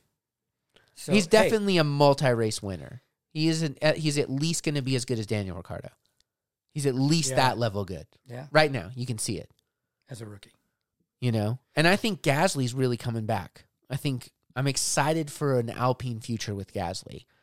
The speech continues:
Speaker 2: I don't think Ocon and Gasly are working out, but I think another, you know, American podcast, F one podcast, called that one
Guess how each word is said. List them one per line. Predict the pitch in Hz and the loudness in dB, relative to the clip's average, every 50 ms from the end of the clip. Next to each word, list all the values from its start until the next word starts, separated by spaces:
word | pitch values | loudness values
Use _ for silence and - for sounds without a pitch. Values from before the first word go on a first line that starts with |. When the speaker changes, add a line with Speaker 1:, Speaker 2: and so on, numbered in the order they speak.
| _ _ _ _ _ _ | _ _ _ _ _ _
Speaker 2:
I | - 113 131 | -2 -2 0
don't | 104 117 139 147 143 139 - | 2 4 4 4 4 2 -4
think | - - 139 131 120 - - - | -4 -4 -4 -4 -4 -6 -2 2
Ocon | 131 131 120 - 127 120 117 113 | 4 4 4 4 2 0 0 0
and | 110 104 | -2 -2
Gasly | 107 101 104 101 98 104 98 | -2 -2 -2 -2 -4 -4 -4
are | 95 | -2
working | 98 101 98 104 101 101 | -4 -4 -6 -8 -8 -8
out, | 98 87 85 - | -8 -8 -8 -6
but | - 107 | -4 -2
I | 101 101 | -2 -2
think | - - 117 101 - - | -2 -4 -8 -8 -8 -8
another, | - 113 113 110 110 101 107 101 95 92 92 - - - _ _ _ _ _ _ _ | -6 -4 -2 -2 -2 -2 -2 -2 -2 -4 -4 -8 -14 -20 _ _ _ _ _ _ _
you | 123 113 | -4 -2
know, | 104 95 90 87 - - | -2 -2 -4 -6 -6 -4
American | 117 113 110 110 113 107 104 101 - - 107 98 95 | -4 -2 0 0 0 0 -2 -2 -2 -4 -4 -4 -2
podcast, | - 104 98 90 95 - - 104 90 80 - - - - - | -2 -2 -2 -2 -2 -4 -4 -6 -6 -6 -6 -10 -8 -6 -6
F | 107 - - | -6 -6 -6
one | 98 95 90 | -8 -8 -6
podcast, | 90 92 85 - - 92 82 - - | -6 -8 -8 -6 -6 -6 -6 -6 -8
called | - - 110 92 90 101 | -8 -6 -4 -4 -2 -2
that | 98 - 85 - | -4 -4 -4 -6
one | 101 92 82 87 92 104 | -8 -8 -8 -10 -10 -12